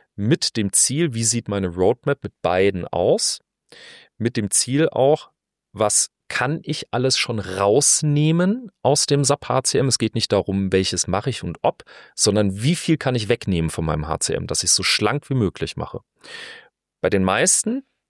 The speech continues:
ist es auch so, ich mache diese Vorstudie, dann stelle ich fest, die Abrechnung verbleibt noch im H C M, also ich mache in H vier S vier, äh, Conversion-Projekt, Brownfield,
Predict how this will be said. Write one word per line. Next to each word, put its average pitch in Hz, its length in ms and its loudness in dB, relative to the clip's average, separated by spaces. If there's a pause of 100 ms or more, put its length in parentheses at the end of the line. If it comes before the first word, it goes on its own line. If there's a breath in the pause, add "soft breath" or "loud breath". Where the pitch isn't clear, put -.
(120)
ist - 160 2
es - 100 0
auch 139 180 4
so, 160 220 2
ich 107 100 -8
mache 90 140 -4
diese - 180 -6
Vorstudie, 170 640 2
dann 101 140 -4
stelle 95 220 -2
ich - 100 -4
fest, - 420 0 (540 soft breath)
die - 160 -6
Abrechnung - 540 -2
verbleibt 92 560 -2
noch 127 180 0
im 90 320 -4
H 85 140 -2
C - 160 -2
M, 147 180 0
also - 140 -4
ich 80 100 -8
mache 98 260 -4
in 92 180 -6
H 92 120 0
vier - 240 -6
S - 180 2
vier, 139 460 2 (480 loud breath)
äh, 87 180 0
Conversion-Projekt, 107 800 0
Brownfield, 135 680 0